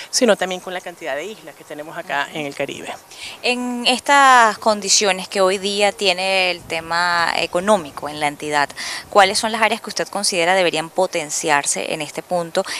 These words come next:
Speaker 2: y además favorecerse con el puerto libre?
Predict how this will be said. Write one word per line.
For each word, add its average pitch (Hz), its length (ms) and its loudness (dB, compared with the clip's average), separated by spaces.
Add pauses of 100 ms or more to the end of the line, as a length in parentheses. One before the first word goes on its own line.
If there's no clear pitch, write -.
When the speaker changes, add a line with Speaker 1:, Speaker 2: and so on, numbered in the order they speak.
(100)
Speaker 2:
y 214 320 0
además 165 360 4
favorecerse 160 640 2
con 156 140 -10
el 143 80 -4
puerto 147 260 -2
libre? 139 280 -10